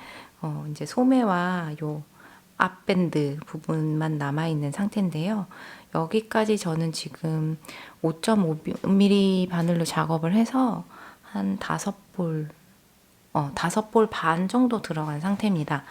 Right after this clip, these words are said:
그러니까 소매 만들고,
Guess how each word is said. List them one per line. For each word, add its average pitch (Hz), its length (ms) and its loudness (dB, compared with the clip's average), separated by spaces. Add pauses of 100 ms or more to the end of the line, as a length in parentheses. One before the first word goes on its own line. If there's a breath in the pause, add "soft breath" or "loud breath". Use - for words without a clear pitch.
(300 loud breath)
그러니까 175 760 -2
소매 277 360 6
만들고, 170 1000 0